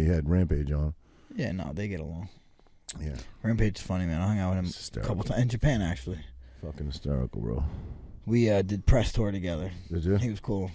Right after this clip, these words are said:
Speaker 2: Cool
Speaker 1: Yeah.
Speaker 2: shit, man.
Speaker 1: Seems like a cool dude. I'd
Speaker 2: Yeah.
Speaker 1: love to hang out with that
Speaker 2: Yeah,
Speaker 1: guy.
Speaker 2: he was funny, man. Fucking with all the people in Japan,
Speaker 1: Yeah,
Speaker 2: too.
Speaker 1: yeah, yeah.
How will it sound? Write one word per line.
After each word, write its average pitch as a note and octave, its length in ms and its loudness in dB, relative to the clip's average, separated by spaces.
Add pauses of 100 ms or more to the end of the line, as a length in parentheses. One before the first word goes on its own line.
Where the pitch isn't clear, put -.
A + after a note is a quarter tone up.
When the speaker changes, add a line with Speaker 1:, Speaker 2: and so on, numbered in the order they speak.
(140)
Speaker 2:
Cool F2 140 2
Speaker 1:
Yeah. E2 60 6
Speaker 2:
shit, E2 280 -2
man. F2 120 -6
Speaker 1:
Seems A2+ 300 12
like D#2+ 120 6
a D2 40 -2
cool F2 220 4
dude. E2 180 6
I'd F2+ 120 6
Speaker 2:
Yeah. F#2+ 60 8
Speaker 1:
love F2 120 6
to E2 80 4
hang E2 140 6
out D#2+ 100 4
with D2+ 80 2
that D#2 120 4
Speaker 2:
Yeah, D#2+ 160 4
Speaker 1:
guy. D#2 60 2
Speaker 2:
he G#2+ 80 -4
was G2+ 120 -4
funny, F#2 260 -2
man. F2 200 -4
Fucking F#2+ 300 -4
with F2+ 60 0
all F#2 80 2
the F#2 60 0
people F#2+ 220 2
in F#2 60 4
Japan, F#2 400 4
Speaker 1:
Yeah, F2+ 100 8
Speaker 2:
too. F2+ 140 8
Speaker 1:
yeah, F2+ 100 8
yeah. F2 280 4